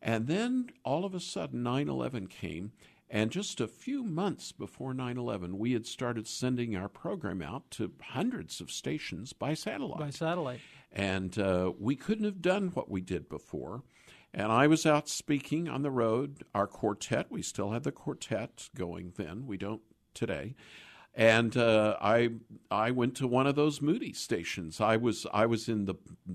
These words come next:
Speaker 1: bottom of Indiana, and this happened. And a good friend of mine was pastoring the, the, uh, the largest evangelical church in Manhattan at the time.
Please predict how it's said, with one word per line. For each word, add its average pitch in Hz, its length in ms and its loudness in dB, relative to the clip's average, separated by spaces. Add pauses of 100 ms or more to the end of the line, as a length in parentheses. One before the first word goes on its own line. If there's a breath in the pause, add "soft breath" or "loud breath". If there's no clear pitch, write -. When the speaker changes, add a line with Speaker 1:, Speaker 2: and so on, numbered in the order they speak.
(140)
Speaker 1:
bottom 147 380 0
of 135 140 4
Indiana, 151 760 2
and 107 200 -2
this 127 180 -4
happened. 127 520 -4 (500 loud breath)
And 101 200 0
a 92 60 -2
good 143 260 2
friend 139 300 6
of 127 60 6
mine 123 420 4
was 95 180 -4
pastoring 113 840 -4
the, 87 220 -2 (160)
the, 87 260 -2 (520)
uh, 90 220 -4
the 87 100 -6
largest 120 680 4
evangelical 107 720 2
church - 440 -2
in 92 120 -4
Manhattan 113 640 -4
at 123 140 -4
the 110 100 -8
time. 110 460 -4